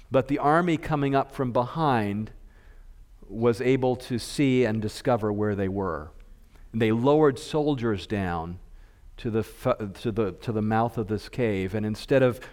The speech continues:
pursuing the Waldensians who had gone down deeper into the cave, they decided to build up a fire in front of that entrance. And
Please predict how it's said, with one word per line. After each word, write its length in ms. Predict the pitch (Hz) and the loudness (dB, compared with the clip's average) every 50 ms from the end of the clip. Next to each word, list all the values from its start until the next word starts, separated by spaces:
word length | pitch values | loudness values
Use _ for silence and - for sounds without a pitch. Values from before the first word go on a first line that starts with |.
| - - | -14 -4
pursuing 640 | - 143 131 - - - - 190 196 185 175 160 147 | -2 -2 -2 -2 -4 -2 0 2 4 4 4 2 2
the 100 | 127 127 | 0 0
Waldensians 800 | 123 127 123 123 117 113 123 117 117 117 - - 123 117 120 117 | 2 4 4 2 2 2 0 0 0 -2 -4 -4 -2 -2 -2 -2
who 120 | - 147 | 0 0
had 120 | 135 123 110 | 0 0 0
gone 300 | 135 135 139 143 143 135 | 0 2 2 2 0 0
down 320 | 131 135 135 139 117 123 | 0 0 0 0 -2 -4
deeper 420 | 113 139 160 202 196 - 131 113 | -4 -2 0 0 0 0 0 2
into 180 | 104 107 104 107 | 2 2 0 -2
the 120 | 95 104 | -2 -4
cave, 440 | - - 117 107 95 104 113 113 - - - - - - - - - - - | -2 0 0 2 2 2 0 -2 -6 -14 -20 -20 -20 -20 -20 -20 -20 -10 -4
they 120 | 123 123 | -2 -2
decided 500 | 120 123 120 - 143 135 131 139 135 131 | 0 -2 -2 0 2 2 2 2 0 -2
to 400 | - - - 127 123 123 120 117 117 - - - - - - - - - - - - - 101 | -4 -4 -2 0 0 0 0 -2 -6 -12 -20 -20 -20 -20 -20 -20 -20 -20 -20 -20 -18 -4 0
build 260 | 127 127 131 135 127 | 2 2 2 2 2
up 280 | 139 131 131 131 - - - - - - - _ - - - - - | 2 2 2 0 -6 -14 -20 -20 -20 -20 -20 _ -20 -20 -20 -14 -8
a 60 | - 110 | -8 -8
fire 480 | - - 151 143 139 110 76 65 69 - - - - - - - - - - - - - | -4 0 0 2 2 2 -2 -4 -10 -14 -18 -20 -20 -20 -20 -20 -20 -20 -20 -20 -14 -10
in 100 | - 101 | -10 -10
front 240 | 92 - 117 110 107 | -6 -4 -4 -2 -2
of 80 | 98 | -2
that 140 | 87 95 92 | -2 -4 -4
entrance. 640 | 87 82 80 76 - - 87 82 - - - - - - - - - - - - - - - - - - - - - - - - - - - | -4 -6 -8 -10 -12 -14 -14 -14 -16 -18 -20 -20 -20 -20 -20 -20 -20 -20 -20 -20 -20 -20 -20 -20 -20 -20 -20 -20 -20 -20 -20 -20 -20 -14 -8
And 480 | 110 104 104 101 101 101 101 98 95 | -4 -2 -2 -2 -2 -2 -4 -6 -8